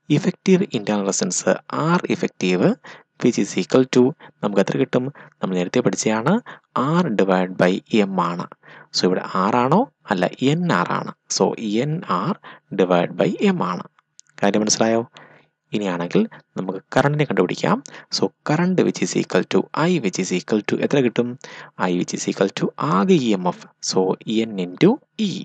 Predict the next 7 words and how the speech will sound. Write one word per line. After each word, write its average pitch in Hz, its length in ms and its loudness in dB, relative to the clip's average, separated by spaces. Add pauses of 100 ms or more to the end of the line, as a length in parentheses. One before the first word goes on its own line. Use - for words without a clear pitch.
(640)
divide 131 440 0
by 101 100 2 (520)
ആകെ 214 320 0
റെസിസ്റ്റൻസ്. 95 560 -2 (460)
ഇത്രയും 180 400 0
ഭാഗത്തുള്ള 101 320 2
റെസിസ്റ്റൻസിനെ 101 500 -4